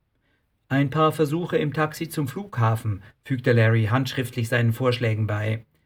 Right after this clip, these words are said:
Was in-house an Textern verfügbar war, wurde mobilisiert, ob tot, lebendig oder Kevin Kinski, der wie üblich streikte. Doch weder Maureen noch Larry noch Hinz und Kunz schossen den Vogel ab,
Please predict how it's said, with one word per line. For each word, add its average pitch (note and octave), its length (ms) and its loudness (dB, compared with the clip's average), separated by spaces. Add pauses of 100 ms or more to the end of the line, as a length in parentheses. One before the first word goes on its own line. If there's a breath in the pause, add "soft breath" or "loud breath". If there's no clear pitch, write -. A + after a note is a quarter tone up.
(520)
Was G#3+ 460 0
in-house G3 460 0
an D#3 180 -4
Textern F#3+ 360 -2
verfügbar F3 460 0
war, G2+ 180 0
wurde A2+ 160 2
mobilisiert, G#2 720 0
ob A2+ 180 -6
tot, G#3 340 2
lebendig D#3+ 680 0
oder D#3 260 4
Kevin D3+ 400 -2
Kinski, F3 420 -6
der G#2+ 180 2
wie A2+ 80 0
üblich A#2+ 300 -6
streikte. C3 520 0 (1040)
Doch F3 280 -2
weder B3+ 240 2
Maureen B2 640 2
noch A3+ 320 -2
Larry A2 540 2
noch A3+ 300 0
Hinz A2+ 560 2
und C3+ 300 0
Kunz C#3+ 480 0
schossen D3 300 -2
den C#3 140 2
Vogel B2 320 2
ab, A2 260 -4